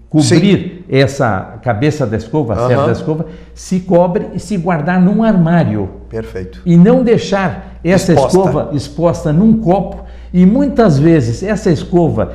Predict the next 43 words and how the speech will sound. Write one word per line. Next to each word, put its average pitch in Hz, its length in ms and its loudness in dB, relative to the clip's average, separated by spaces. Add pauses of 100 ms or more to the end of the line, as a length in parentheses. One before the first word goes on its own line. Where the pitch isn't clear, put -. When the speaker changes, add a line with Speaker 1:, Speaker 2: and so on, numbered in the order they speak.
(160)
Speaker 1:
encostando 175 680 0
as - 100 -2
cerdas 175 520 0
dela, 127 280 0
no, 143 280 -6 (220)
nas 131 220 -2
cerdas 135 640 0 (180)
de 131 100 2
um, 170 80 6
mais 175 340 4
uma 156 240 2
outra 170 320 2
pessoa 139 420 -4
da 120 80 -2
família, 120 480 -2
de 107 80 -2
um 120 60 0
irmãozinho, 113 600 -2
de 110 80 -2
um 110 120 0
pai, 131 320 -4
de 107 40 -4
uma 110 120 0
mãe, 120 260 0
de 110 60 0
um 104 100 -2
vovô, 101 400 -2
de 95 80 -6
uma 95 160 -4
vovó, 104 520 -2 (440)
pode 190 300 0
passar 151 420 -4
germes, 139 460 -2
bactérias 143 580 -4
um 147 80 -2
para 127 160 -4
o - 20 0
outro 135 220 -2
e - 20 -4
transmitir 135 640 -6
a 131 60 -2
doença 123 380 -4
cárie 127 380 -6